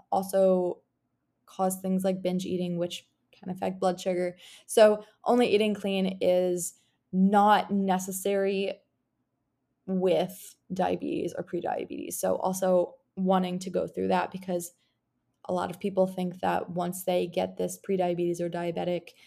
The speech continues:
diagnosis, that their life is crumbling apart and they have to suffer through this to get better. You don't have to suffer through that.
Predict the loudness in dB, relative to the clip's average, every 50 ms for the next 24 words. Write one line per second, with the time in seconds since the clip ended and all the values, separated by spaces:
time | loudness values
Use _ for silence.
0 | -20 _ _ _ _ _ _ _ _ _ _ _ _ _ _ _ _ _ _ _
1 | _ -6 2 4 4 4 4 4 2 2 2 2 2 2 4 4 4 4 2 -2
2 | -6 -8 -6 -2 0 0 0 0 -2 -2 0 2 2 2 2 0 0 -2 -2 -2
3 | -4 -6 -14 -12 _ -2 -2 -2 -2 -2 -4 -8 -10 -12 -16 _ _ _ _ _
4 | _ _ _ _ _ _ _ -6 -2 0 0 2 2 0 0 0 -2 -4 -4 -4
5 | -2 -2 -2 -2 -4 -4 -4 -4 -4 -4 -4 -6 -6 -6 -8 -8 -8 -6 -4 -2
6 | -4 -2 0 0 0 0 -2 -4 -6 -4 -4 -2 -2 -4 -6 -6 -6 -8 -4 -4
7 | -4 -4 -2 2 2 2 4 4 2 0 -2 -4 -6 -8 -6 -6 -4 -4 -2 -4
8 | -4 -4 -4 -6 -10 -12 -12 -14 -12 -10 -12 -8 -8 -10 -10 -10 -14 -10 -8 -6
9 | -4 -2 -2 -2 -4